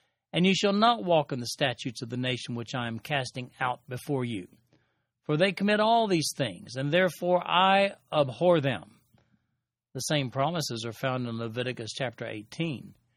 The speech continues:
In both listings of abhorrent sexual conduct, we find incest, adultery, homosexuality, and bestiality. As a matter of fact, Moses repeats this assertion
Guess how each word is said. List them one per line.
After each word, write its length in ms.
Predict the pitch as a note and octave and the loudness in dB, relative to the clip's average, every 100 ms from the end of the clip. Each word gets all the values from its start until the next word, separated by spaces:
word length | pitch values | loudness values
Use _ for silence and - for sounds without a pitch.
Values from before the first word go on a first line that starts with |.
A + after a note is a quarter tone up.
| _ _ _ _ - | _ _ _ _ -12
In 160 | B2 | -10
both 280 | A#2+ C#3 C3 | -4 -4 -4
listings 600 | B2+ D3+ D3 - A#2+ A#2 A2+ | -2 -2 -4 -8 -10 -10 -12
of 400 | - A#2 A2+ G#2+ B2+ - | -10 -8 -8 -10 -14 -10
abhorrent 580 | A2 - C#3+ C#3 A2 | -10 -8 -4 -4 -4
sexual 400 | - C#3+ C#3 - | -6 -4 -4 -10
conduct, 640 | A2 - D#3+ C#3 A2 A2+ B2 | -10 -4 -4 -4 -6 -10 -12
we 100 | A#2+ | -14
find 460 | - B2+ A#2+ A2+ - | -10 -8 -8 -10 -8
incest, 800 | C3+ C#3 C3+ B2 A2+ B2 - - | -6 -6 -4 -6 -6 -8 -10 -10
adultery, 800 | A#2 A#2 C3+ C3+ - A2 A2 C#3+ - _ _ _ _ _ | -10 -2 -2 -2 -4 -12 -12 -12 -18 _ _ _ _ _
homosexuality, 1080 | D#3 D3+ C3+ D3 C3+ - C3+ D3 B2+ B2+ | 0 0 0 -2 -2 -2 0 0 0 -4
and 180 | C#3 B2+ | -4 -4
bestiality. 840 | C3 B2+ - D#3+ F3 C3 G2+ - _ _ _ _ _ _ _ _ | -4 -4 -4 -2 -2 -4 -10 -18 _ _ _ _ _ _ _ _
As 120 | E3+ | 0
a 20 | F#3+ | 4
matter 180 | G#3 | 4
of 60 | D#3+ | 4
fact, 240 | E3+ F#3+ | 6 6
Moses 500 | D3+ D#3 F#3+ E3+ C#3 | 6 4 4 2 -2
repeats 540 | C3+ B2+ - G3 G#3+ - | -4 -6 0 0 0 -4
this 260 | E3 C#3+ | -2 -2
assertion 680 | C3+ - C3 A#2+ - D3+ F3+ | -4 -4 -2 -2 -6 -8 -10